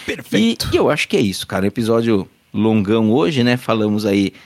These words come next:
Speaker 2: desse meta. As coisas não devem mudar muito até o mini set, mas o mini set ainda não tivemos nenhuma informação oficial, mas ele já deve estar se aproximando aí, coisa de no máximo quinze dias. A gente deve ter algumas cartinhas novas chegando no jogo.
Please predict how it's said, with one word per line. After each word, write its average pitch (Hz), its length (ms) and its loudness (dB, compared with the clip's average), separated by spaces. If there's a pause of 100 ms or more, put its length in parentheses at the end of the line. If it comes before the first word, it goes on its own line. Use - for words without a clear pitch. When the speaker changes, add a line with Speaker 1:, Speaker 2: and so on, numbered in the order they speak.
(120)
Speaker 2:
desse 120 260 -2
meta. 175 300 0
As - 80 -6
coisas 196 300 -4
não 170 180 2
devem 127 460 0
mudar 107 340 2
muito 101 260 0
até 104 160 -2
o 101 60 2
mini 120 240 0
set, 135 320 -2
mas 147 220 0
o 151 40 -2
mini 147 220 0
set 120 420 -2 (220)
ainda 110 240 2
não 113 80 0
tivemos 107 300 -2
nenhuma 113 180 2
informação 104 400 -4
oficial, 113 320 -2
mas 147 180 2
ele 139 140 0
já 135 120 0
deve 123 200 0
estar 123 240 -4
se 131 240 -2
aproximando 131 880 0
aí, 90 180 0
coisa 92 320 -2
de 95 120 -2
no 92 100 2
máximo 98 320 -2
quinze 104 380 -2
dias. 98 360 0 (320)
A - 60 -6
gente 101 160 0
deve 107 180 0
ter - 120 -2
algumas 101 400 2
cartinhas 95 560 -2
novas 90 320 0
chegando 95 340 0
no 135 100 2
jogo. 165 360 2